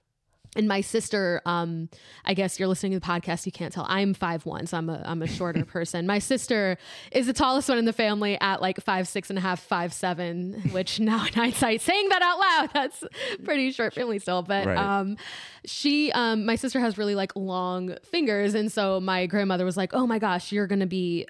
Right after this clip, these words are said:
Speaker 1: a wonderful piano player." My sister hated it. My sister was like, "I want nothing to do with this." Uh, so in swoops little sister who's like, "A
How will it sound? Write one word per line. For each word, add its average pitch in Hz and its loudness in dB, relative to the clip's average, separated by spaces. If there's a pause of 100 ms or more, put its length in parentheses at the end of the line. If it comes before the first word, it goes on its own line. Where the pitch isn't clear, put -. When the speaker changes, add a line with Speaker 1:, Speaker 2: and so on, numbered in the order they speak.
Speaker 1:
a 180 -2
wonderful 185 -2
piano 185 -2
player." 165 -2
My 247 2
sister 254 -4
hated - -4
it. - -6
My 185 0
sister 190 -4
was 175 -4
like, 175 -4
"I 196 2
want 240 2
nothing 185 0
to 180 -4
do 170 -2
with 165 -6
this." - -10 (440)
Uh, 214 4
so 233 4
in 330 4
swoops 311 0
little 247 2
sister 247 2
who's 214 2
like, 190 2
"A 233 2